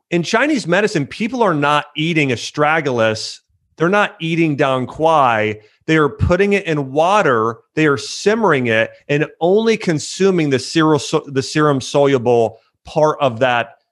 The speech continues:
of that plant. And if somebody is going to eat a grain throughout history, the way they did that is they let it, they soaked it and let it dry out in the sun. And then they f-, went through a process of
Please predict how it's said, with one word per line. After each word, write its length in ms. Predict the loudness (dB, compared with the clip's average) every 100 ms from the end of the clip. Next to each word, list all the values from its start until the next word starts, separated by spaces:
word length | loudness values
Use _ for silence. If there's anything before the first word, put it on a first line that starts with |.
| _ _
of 140 | -6 -2
that 280 | -2 -2 -8
plant. 640 | -2 0 2 2 -2 -6 _ _
And 120 | -2 -2
if 100 | 0
somebody 460 | -2 0 -2 -4
is 260 | -4 -4 -2
going 240 | 0 0 0
to 120 | -2
eat 140 | 0
a 80 | 0
grain 420 | 0 0 2 0
throughout 300 | 0 0 0
history, 760 | -2 -6 -4 -4 -2 -2 -4 -8 _ -4
the 100 | 0
way 160 | 2
they 180 | 2 0
did 220 | 0 2
that 160 | 2 2
is 260 | 0 -2
they 140 | -4 -2
let 200 | 0 0
it, 180 | 0 -6 _ -20 -6
they 240 | -2 -2
soaked 440 | -4 -4 0 2 0
it 60 |
and 100 | -2
let 140 | 0 0
it 140 | -2
dry 320 | -2 2 2
out 160 | 2 -2
in 80 | -4
the 40 |
sun. 540 | -8 -2 2 2 2 0
And 100 | -2
then 100 | 0
they 100 | -2
f-, 180 | -4
went 240 | -4 -4 0
through 140 | 0
a 40 | 0
process 640 | 0 -2 -2 0 -2 -2
of 180 | -4